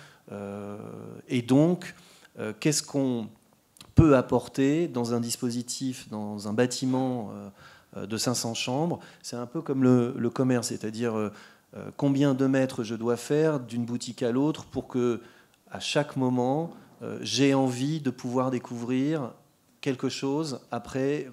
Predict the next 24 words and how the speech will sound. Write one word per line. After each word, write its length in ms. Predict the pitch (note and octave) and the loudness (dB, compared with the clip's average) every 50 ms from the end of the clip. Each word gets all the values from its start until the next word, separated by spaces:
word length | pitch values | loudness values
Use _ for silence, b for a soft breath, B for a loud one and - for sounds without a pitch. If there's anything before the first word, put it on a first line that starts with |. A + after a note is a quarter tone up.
| A2+ A#2 | -14 -12
ma 200 | A#2 A#2 A#2 A2+ | -8 -6 -4 -4
chambre 420 | A2+ - - B2+ C3 C3+ B2+ A#2+ A#2 | -4 -4 -2 -2 -2 -2 -2 -2 -2
numéro 320 | A#2 A2+ A2+ A2+ A#2 A#2+ | -2 -2 -2 -2 -4 -4
cent 160 | A#2 - B2 | -6 -6 -6
vingt-deux. 320 | A2+ A2+ A2 G#2 G2 G2 F#2+ - _ _ _ _ _ _ _ _ _ _ _ B B B B B B B B B B B - | -6 -4 -4 -4 -6 -8 -10 -14 _ _ _ _ _ _ _ _ _ _ _ B B B B B B B B B B B -4
Et 380 | A#2 A#2 A#2 A2+ A2+ A2+ B2+ A#2+ A#2 A2 | -2 -2 0 -2 -2 -4 -6 -10 -12 -10
ce 160 | - - - | -10 -10 -8
que 120 | - C3+ | -4 -2
l'on 360 | B2+ B2+ B2 A#2+ A#2+ A#2+ A#2+ B2+ | -2 0 0 0 0 0 2 4
a, 140 | C3+ C#3 | 4 4
nous, 260 | C3+ C#3+ D3 D3+ D3 C#3 | 4 4 4 6 6 4
essayé 460 | B2+ - - B2 A#2+ B2 B2+ C3 B2 | 4 2 -2 -2 0 2 2 0 0
de, 520 | B2 G#2+ G#2 G#2+ A2+ A2 A2+ A2 A2 A2 G#2+ | -2 -4 -8 -8 -8 -10 -10 -10 -12 -12 -10
de, 120 | G#2 G#2 | -10 -8
d'apporter, 600 | G#2 G#2+ A#2 A#2 - B2 A2+ - - - E3+ F3 | -6 -4 -4 -2 0 -2 -2 -2 -2 0 0 0
ce 100 | E3 E3+ | 0 -2
qui 80 | - B2+ | -6 -10
était 220 | G#2+ - A#2+ A2+ | -10 -10 -10 -10
aussi 300 | A2 A2 G#2+ - - B2 | -10 -10 -10 -12 -12 -12
sujet 280 | - - B2 G#2+ A#2 A#2 | -16 -16 -18 -14 -14 -12
d'une 160 | A2+ A2+ A2 | -10 -8 -6
grande 180 | G#2+ A2+ A#2+ A#2+ | -2 0 0 0
discussion, 640 | A2+ - - - B2+ A2+ - - C#3 C3 C3 B2 A2 | 0 -2 -4 -4 -4 -4 -2 0 2 2 2 2 0
euh, 100 | G#2 | -2